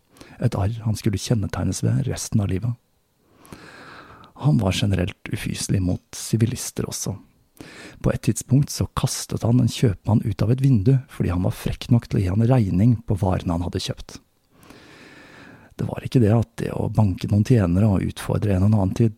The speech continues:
duell var så uvanlig. Det kunne til og med være akseptabelt. Men Ungarn, han strakk strikken langt. Han ble stupfull og gjorde ting som å skyte blink på tilfeldige gjester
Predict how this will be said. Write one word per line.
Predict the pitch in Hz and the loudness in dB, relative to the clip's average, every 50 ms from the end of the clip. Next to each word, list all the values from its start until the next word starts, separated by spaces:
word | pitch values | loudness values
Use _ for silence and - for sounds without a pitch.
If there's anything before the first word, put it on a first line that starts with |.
| - | 0
duell | 127 131 120 120 120 123 104 101 | 0 2 4 4 4 4 4 2
var | - - - | 0 0 0
så | - 104 101 | 0 -2 0
uvanlig. | 95 87 87 - - - - - - - - _ _ | 0 0 -2 -2 -2 -2 -4 -4 -4 -8 -16 _ _
Det | - - 107 - | -8 -6 -6 -2
kunne | - 120 98 98 | 0 2 2 2
til | - - - 98 | 0 -2 -2 0
og | 90 | 2
med | 92 98 101 | 2 2 2
være | 95 90 92 90 | 0 0 -2 -4
akseptabelt. | - - 117 - - - - 98 98 104 120 113 - - - - - - - - - - - _ _ - | -2 -2 -2 -2 -2 -4 -6 -2 0 0 0 0 -2 -8 -16 -20 -20 -20 -20 -20 -20 -20 -20 _ _ -2
Men | 117 107 - - | -2 -2 0 0
Ungarn, | 120 98 95 85 - - 143 139 120 - - | 0 0 2 0 0 2 2 2 2 2 0
han | - 110 107 | -2 -2 -2
strakk | 90 - - - - - - - | -2 -4 -6 -8 -8 -8 -10 -8
strikken | - - 98 - - 107 92 90 | -4 -4 -4 -2 0 0 0 2
langt. | 92 92 - - - - - - - _ _ - - - - - - - | 0 -2 -2 -6 -12 -18 -20 -20 -20 _ _ -18 -16 -16 -18 -10 -2 2
Han | 123 139 | 2 4
ble | 131 135 | 4 2
stupfull | - - - - 147 127 107 - - - - 110 113 127 120 113 | 2 -2 -2 0 0 0 0 -2 -8 -4 0 0 0 2 0 -2
og | 104 104 107 113 | -2 -2 -2 0
gjorde | 110 104 101 - | 0 2 0 0
ting | - 107 101 117 113 | 0 0 0 0 0
som | - - - | -2 -4 -4
å | 107 104 | -4 -2
skyte | - 110 - - 120 | -4 -2 0 0 0
blink | 107 104 110 113 120 127 123 - - | 0 2 4 4 6 4 4 2 -2
på | - 110 - | -2 -2 0
tilfeldige | 107 - - 95 92 98 104 120 | 0 0 0 0 0 2 2 2
gjester | 127 - - - - - 120 123 | 2 0 -2 -4 0 2 2 2